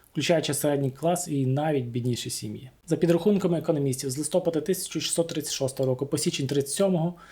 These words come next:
е, середня ціна тюльпана зросла в двадцять разів. В розпал манії деякі цибулини цінувалися дорожче, ніж будинки. Проте, як це зазвичай буває, така ситуація не могла тривати вічно. Крах тюльпани бульбашки настав раптово.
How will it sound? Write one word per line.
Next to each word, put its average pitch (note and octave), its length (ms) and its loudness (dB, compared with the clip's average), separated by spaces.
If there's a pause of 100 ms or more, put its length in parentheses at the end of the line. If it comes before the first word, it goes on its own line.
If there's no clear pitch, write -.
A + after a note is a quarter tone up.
(120)
е, D3 280 2
середня E3+ 340 4
ціна E3 220 2
тюльпана D#3 420 2
зросла C#3+ 420 0
в E3+ 140 -8
двадцять B2+ 540 0
разів. A2+ 260 -8 (140)
В C3+ 100 0
розпал E3 340 4
манії D#3 320 4
деякі D#3 320 2
цибулини D3 440 2
цінувалися C#3+ 540 -2
дорожче, C3 400 0
ніж A#2+ 100 -2
будинки. A#2 500 -4 (600)
Проте, G3+ 420 4
як F3 440 4
це E3 260 6
зазвичай D#3+ 380 2
буває, G#3+ 320 2
така - 200 0
ситуація E3 500 0
не C#3 60 2
могла C#3 440 0
тривати B2 500 -4
вічно. A#2 360 -12 (180)
Крах F#3 360 2
тюльпани F3 440 4
бульбашки G3+ 500 -2
настав D#3 460 -2
раптово. B2 460 -2